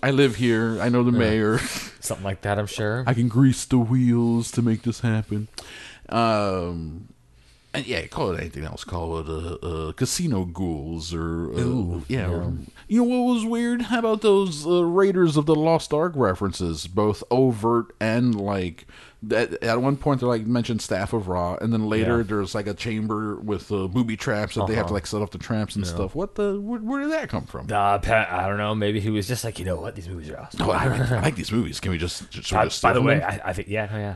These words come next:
Speaker 2: Uh-huh.
Speaker 1: May-, maybe the first reference is to set you up, like, "All right, now we're gonna steal something from."
Speaker 2: Yeah.
Speaker 1: I mean, shit, why not steal from the best? Uh, what did you think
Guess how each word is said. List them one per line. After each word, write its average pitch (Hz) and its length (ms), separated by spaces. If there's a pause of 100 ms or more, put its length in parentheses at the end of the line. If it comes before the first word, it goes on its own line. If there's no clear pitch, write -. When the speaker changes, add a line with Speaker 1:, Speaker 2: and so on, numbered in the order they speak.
Speaker 2:
Uh-huh. 85 120
Speaker 1:
May-, 85 120
maybe 120 240
the 104 140
first - 380
reference 113 420
is 95 140
to 95 100
set - 320
you 95 100
up, 87 120
like, 82 160
"All 90 60
right, 104 140
now 92 140
we're 92 80
gonna 90 140
steal 110 280
something 78 500
from." - 260
Speaker 2:
Yeah. 135 40
Speaker 1:
I 180 40
mean, 123 320 (160)
shit, - 320
why 73 160
not 65 240
steal 95 180
from 85 140
the 78 60
best? 73 340 (880)
Uh, 113 600
what 113 140
did 117 120
you 110 80
think 98 300